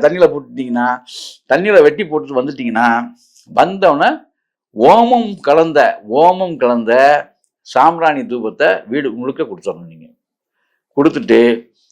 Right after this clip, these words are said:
நீங்க அதை கோமயம், அதாவது முன்ன சொன்ன மாதிரி நல்ல பசுமாட்டு கோமயம், அது கடையில வாங்கினது கிடையாது. பசுமாட்டுல பிடிச்ச கோமயம் இருந்தா தெளிக்கலாம்.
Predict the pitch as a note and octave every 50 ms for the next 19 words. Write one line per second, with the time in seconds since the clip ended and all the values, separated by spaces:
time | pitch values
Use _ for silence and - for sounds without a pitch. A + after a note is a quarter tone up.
0 | _ _ _ _ _ - E3 G#3 G#3 G3+ G3 F#3 F#3 F3+ F3 F3 F3 E3+ F#3 F#3+
1 | - D3+ - - E3 F3+ F#3 F#3 F#3 F3+ F3 E3+ D#3 D3 D3+ D#3 D#3 D#3 F3 F#3
2 | E3 D3 C#3 C#3 C#3+ C#3+ D3 C3+ D3 D#3+ D#3 D#3+ D#3 D#3 D#3 D3+ C#3 C#3+ C#3+ D#3+
3 | E3+ F3 D3 A2+ F#2+ - _ _ _ _ _ _ _ - C#3 C#3 G3+ G3+ G3+ G3
4 | G3 F3+ D3 - - - D3+ D3+ D3 C#3 B2+ A#2 B2 C3 C3 - C#3 D3+ F3 F#3
5 | F3+ E3 D#3 D3+ D3 D3+ C#3+ B2+ A#2+ A#2+ A2 G2 F#2 - _ _ A#2 - - F3
6 | F3+ F3+ F3 D3+ D#3+ - C#3 C#3 C#3 D#3+ - A#2+ D3 D#3+ D#3+ D#3+ D3 C3+ C3 E3
7 | F3+ F3+ - D3 D#3 E3+ D3+ E3+ D#3+ D3+ C#3+ C3+